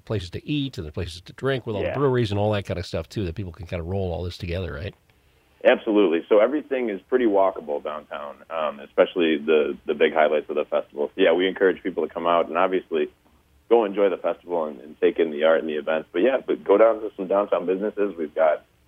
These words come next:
Speaker 2: great restaurants, boutiques, shops, um, bars,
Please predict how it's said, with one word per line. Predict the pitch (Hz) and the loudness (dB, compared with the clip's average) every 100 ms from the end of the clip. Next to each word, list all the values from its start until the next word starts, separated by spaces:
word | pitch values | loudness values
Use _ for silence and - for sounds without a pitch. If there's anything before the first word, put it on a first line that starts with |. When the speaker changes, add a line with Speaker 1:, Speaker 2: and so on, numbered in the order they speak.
| _ _ | _ _
Speaker 2:
great | 101 95 | 2 4
restaurants, | 85 87 - 92 90 85 - _ | 6 2 0 -2 -2 -2 -6 _
boutiques, | 78 - 90 85 - _ _ _ - | -18 -2 0 0 -2 _ _ _ -4
shops, | 85 78 76 - _ - | 2 4 2 -2 _ -10
um, | 73 71 67 67 - | -8 -8 -10 -14 0
bars, | 76 76 76 | 2 4 2